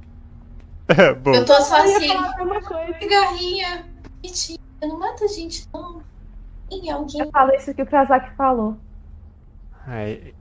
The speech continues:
Speaker 1: eu meio que tenho que ir, né?
Speaker 3: Por quê? Você tem que ir?
Speaker 1: É porque ela falou pra eu ir.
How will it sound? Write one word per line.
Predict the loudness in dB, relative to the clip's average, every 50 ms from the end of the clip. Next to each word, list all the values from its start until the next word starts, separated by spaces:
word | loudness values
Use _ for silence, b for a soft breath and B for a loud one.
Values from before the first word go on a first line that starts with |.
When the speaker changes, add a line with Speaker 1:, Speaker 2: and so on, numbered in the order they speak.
| -20 -20
Speaker 1:
eu | -16 -14 -12 -10
meio | -8 -8 -8 -8 -8 -8 -8 -6 -6 -6 -6 -8
que | -10 -14 -16
tenho | -12 -12 -10 -10 -10 -12
que | -12 -14 -14 -12 -12 -12 -12 -12
ir, |
né? | -12 -10 -12 -12 -12 -16 -20 -20 -20 -20 -20 -20 -20 -20 -20 -20 -20 -20 -20 -20 -20 -20 -20 -20 -20 -20 -20 -20 -20 -20 -20 -20 -20 -20 -20 -20 -20 -20 -20 -20 -20 -20 -10 -6
Speaker 3:
Por | -6 -6 -4
quê? | 0 4 6 6 6 4 0 -4 -14 -20 -20 -16 -12
Você | -12 -12 -10 -8
tem | -4 0 0 0 0
que | 0 -4 -6
ir? | -4 -2 -2 -2 -2 -4 -8 -14 -20 -20 -20 -20 -20 -20 -20 -18
Speaker 1:
É | -18
porque | -18 -18 -18 -18 -16
ela | -14 -14 -14
falou | -14 -10 -10 -8 -8 -8
pra | -8 -10 -10 -10
eu | -8 -10 -10
ir. | -12 -12